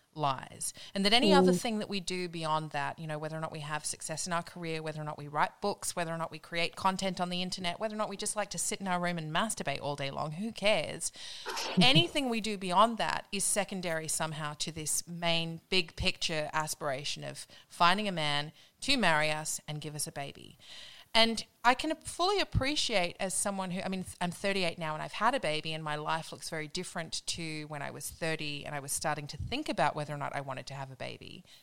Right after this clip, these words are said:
Speaker 1: It feels like one of the problems that, you know, this is sort of broadening the issue out beyond this particular question, but one of the problems that we also have in, uh, you know, our very rigid patriarchal society is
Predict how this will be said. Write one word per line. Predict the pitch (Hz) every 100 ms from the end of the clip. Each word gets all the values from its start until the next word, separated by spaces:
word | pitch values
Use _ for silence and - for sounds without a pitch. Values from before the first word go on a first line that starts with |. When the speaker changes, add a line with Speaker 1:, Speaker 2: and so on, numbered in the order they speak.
| _ _ _ _
Speaker 1:
It | 254
feels | - - 285 320 320
like | - 208 185 - - _ _ _ _ _ - -
one | 208 240
of | 226
the |
problems | 214 - 190 202 185 170 156
that, | 160 - _ _ -
you | 190
know, |
this | 185 190
is | 190
sort | 196
of | 170
broadening | - 175 180 170 160 156 151 - _
the | 165 160 180
issue | 175 180 160
out | 151 -
beyond | 156 151 156
this | - 156
particular | - 160 - 151
question, | 147 226 247 - 165
but | 170
one | 196 214
of |
the | 214
problems | - 170 165 165 156
that |
we | - 160
also | 202 220
have | 190 156 151 -
in, | 170 156 151 151 - -
uh, | 151 147 147 - -
you | 165
know, | 147
our | 151 156 151 _ _ _ 156
very | 151 165 196 202 175 165 151 _ _ _ 170
rigid | 170 160 160 151
patriarchal | 156 151 156 143 147 156
society | 156 139 143 143 135 -
is | - 156 147